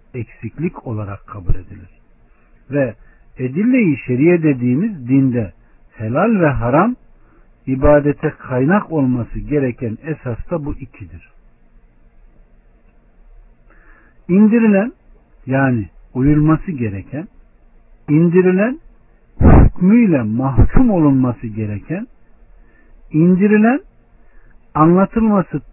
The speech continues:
tebliğ edilmesi gereken dinde iki. Gene bizim ibadetimizin hayatımızı nizama koymada,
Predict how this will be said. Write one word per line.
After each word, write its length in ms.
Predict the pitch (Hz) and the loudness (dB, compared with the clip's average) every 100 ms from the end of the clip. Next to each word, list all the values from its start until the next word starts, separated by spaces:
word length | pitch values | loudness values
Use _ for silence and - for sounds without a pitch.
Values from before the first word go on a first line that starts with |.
| - | -4
tebliğ 420 | 143 143 196 240 | -4 -2 0 2
edilmesi 640 | 190 147 139 131 123 120 104 | 2 2 0 0 -2 -8 -8
gereken 540 | 120 123 117 180 247 - - - - _ _ | -4 -4 -6 -8 -8 -12 -20 -20 -20 _ _
dinde 460 | 117 123 160 156 190 | -14 -2 -2 0 -4
iki. 360 | 113 - 101 87 - - _ - _ _ - - - | -8 -14 -16 -16 -20 -20 _ -20 _ _ -20 -20 -4
Gene 340 | 180 220 208 320 - _ _ _ _ | 0 0 0 -6 -20 _ _ _ _
bizim 280 | 139 180 311 | -4 -2 -2
ibadetimizin 1000 | 269 202 185 143 135 - 117 113 104 85 - _ _ | -2 2 2 2 -2 -2 -4 -4 -8 -14 -18 _ _
hayatımızı 960 | - 123 143 156 - 160 160 180 208 151 | -8 -2 0 0 0 -2 -2 -2 0 0
nizama 460 | 139 156 160 180 | 0 2 2 0
koymada, 640 | - 131 117 104 104 175 | 0 0 0 -4 -8 -12